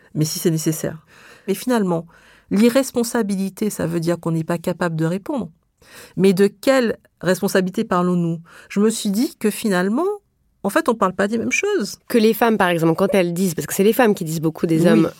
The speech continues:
Speaker 1: qui sont
Speaker 2: ils sont
Speaker 1: irresponsables.
Speaker 2: irresponsables parce qu'en fait, ils ne prennent pas soin de leurs besoins à elles,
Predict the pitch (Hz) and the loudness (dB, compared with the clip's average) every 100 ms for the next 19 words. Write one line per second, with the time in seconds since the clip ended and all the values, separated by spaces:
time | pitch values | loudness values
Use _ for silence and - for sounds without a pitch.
0 | _ - 156 - 226 160 180 160 165 151 | _ -10 -8 -4 0 4 4 4 2 2
1 | 165 156 233 262 - 165 175 160 226 - | 0 2 4 4 2 -2 -2 2 2 2
2 | - - - - _ 214 208 196 180 - | -8 -18 -20 -20 _ 2 4 4 4 2
3 | 185 180 165 151 226 240 262 269 - - | 0 2 0 0 2 4 4 0 -6 0
4 | 202 196 165 170 160 160 - 214 233 240 | 2 4 2 0 2 0 2 2 4 4